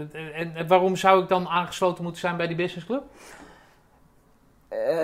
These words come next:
Speaker 2: de voorbeelden die ik kan geven is bijvoorbeeld, ik heb een, een, eh, ik, wij moesten een keer met de units moesten wij een kantoor gaan inrichten, althans een, een, een laboratorium gaan inrichten.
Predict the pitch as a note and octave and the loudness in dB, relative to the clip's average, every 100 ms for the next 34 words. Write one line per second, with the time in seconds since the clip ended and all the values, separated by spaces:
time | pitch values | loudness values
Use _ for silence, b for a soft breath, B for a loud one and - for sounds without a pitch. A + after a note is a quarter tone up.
0 | D#3 D3 D3 D#3 C#3+ A3 G#3 G3 D#3 G3 | 2 2 2 2 10 10 12 10 8 4
1 | G#3 F3 F3+ F3+ D#3+ D#3+ D#3+ C3+ D3 F3+ | 4 4 6 6 4 2 -2 -2 -2 -2
2 | F3 F#3 E3+ E3+ E3+ D#3 D3+ C3+ B2+ A#2+ | 0 -2 -2 -2 -2 -4 -2 -2 -2 -2
3 | A#2 A2+ A2+ A2+ A2+ A#2 C#3+ B2+ B2+ D3 | -4 -6 -8 -10 -12 -10 -10 -6 2 2
4 | E3+ E3+ E3 E3 D3+ D#3+ D#3 D3+ D#3+ E3+ | 4 0 -2 0 0 0 -2 -2 -2 -2
5 | - D#3+ D#3 D3 C#3 C3+ F3 F3 D#3+ D#3+ | -6 -4 0 0 0 2 4 4 2 0
6 | D#3 - C#3 C#3+ D3 B2 B2 C3+ B2 C3 | 0 0 -2 0 0 -2 -4 -6 -8 -6
7 | A#2 D#3 C#3+ C3 F3 D3 A2 G#2 G#2 G2+ | 0 2 0 0 0 0 -2 -8 -8 -8
8 | F#2 F#2 | -10 -12